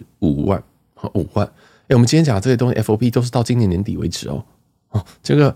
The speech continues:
为什么这一集这么节省？为什么昨天讲一集，今天又讲一集？原因是因为这一集的效期只剩下不到四十天。哦，所以这个不要，不要，不要下个月，下，明年跟我，呃，问说：“诶，小姐，J G C在攻啥小？”没有，明年，明年的制度完全不一样，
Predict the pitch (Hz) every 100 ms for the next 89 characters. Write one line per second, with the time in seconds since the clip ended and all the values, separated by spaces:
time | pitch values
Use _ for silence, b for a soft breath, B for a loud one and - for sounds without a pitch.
0 | - 160 135 82 131 98 90 110 90 78
1 | 85 80 90 104 80 92 92 80 80 80
2 | 95 92 85 76 80 - 92 101 104 104
3 | 101 92 101 98 - - - b b -
4 | - 101 - - 78 87 85 90 - 87
5 | 82 - 95 - - - 98 - B B
6 | B - 113 120 104 - - 123 110 -
7 | 110 110 110 123 117 - 120 110 - 107
8 | 95 - - - 107 - 104 95 90 98
9 | 90 - 82 95 - 107 101 92 - 92
10 | 101 92 95 101 92 - 85 87 85 -
11 | - b b b b 117 80 95 101 92
12 | 92 - _ - 101 92 90 87 - 101
13 | 87 82 - 80 80 - 82